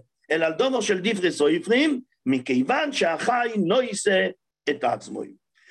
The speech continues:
אבל מה? ובלבד שלא תגררהו, אלא ימגביה רגלו האחת ויניח השנייה על הארץ, כמו שרבי יוסי אומר במשנה. אז זה גמרנו את ההלכות האלה. עכשיו יש לנו את ההלכה של בהמה שנפלה לאמת המים.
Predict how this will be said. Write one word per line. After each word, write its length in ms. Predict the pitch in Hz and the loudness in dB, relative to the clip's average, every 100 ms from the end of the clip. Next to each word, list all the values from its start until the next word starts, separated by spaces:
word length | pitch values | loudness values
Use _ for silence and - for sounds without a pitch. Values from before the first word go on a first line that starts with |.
| - | -6
אבל 260 | 185 175 160 | -2 0 2
מה? 500 | 147 151 175 233 277 - _ | 2 2 0 -2 -4 -10 _
ובלבד 400 | 160 151 139 175 247 | 0 2 2 2 0
שלא 180 | 240 233 | 0 0
תגררהו, 800 | 254 190 208 220 254 302 180 123 - | 0 2 4 4 4 2 2 -2 0
אלא 140 | 147 | 2
ימגביה 580 | 147 151 151 - 285 294 | 4 2 0 -2 2 2
רגלו 360 | 202 175 180 190 | 2 2 4 4
האחת 440 | 151 - 294 320 - - | 2 0 0 0 -2 -2
ויניח 400 | 160 185 180 147 | 0 2 0 -2
השנייה 420 | 143 180 233 214 | -4 0 0 2
על 100 | 160 | 0
הארץ, 380 | 143 131 123 - _ - | -2 -2 -8 -12 _ -4
כמו 200 | 196 220 | 0 0
שרבי 300 | 202 170 170 | 2 0 2
יוסי 340 | 247 226 - | 2 2 0
אומר 420 | 175 180 170 139 143 - _ _ - | 2 2 2 2 -2 -10 _ _ -4
במשנה. 460 | 131 123 123 - - _ _ _ _ _ _ _ _ _ _ - | -2 -2 -6 -10 -16 _ _ _ _ _ _ _ _ _ _ -6
אז 120 | 175 | -2
זה 100 | 208 | 0
גמרנו 300 | 220 208 214 | 0 0 0
את 60 | 202 | 0
ההלכות 420 | 165 151 175 175 | 0 0 0 0
האלה. 380 | 131 104 117 190 | 0 -2 -2 -2
עכשיו 260 | 226 214 214 | 0 0 2
יש 140 | 214 | 2
לנו 120 | 214 | 2
את 100 | 185 | 2
ההלכה 760 | 175 160 165 - 277 240 196 196 - _ _ _ | 2 2 0 2 2 2 0 -4 -6 _ _ _
של 240 | - 202 | -2 0
בהמה 600 | 185 185 190 196 233 285 | 0 0 2 2 0 0
שנפלה 540 | 254 233 214 202 254 240 | 0 0 0 0 0 2
לאמת 380 | 208 208 208 202 | 0 0 0 -2
המים. 300 | 170 131 | -2 -2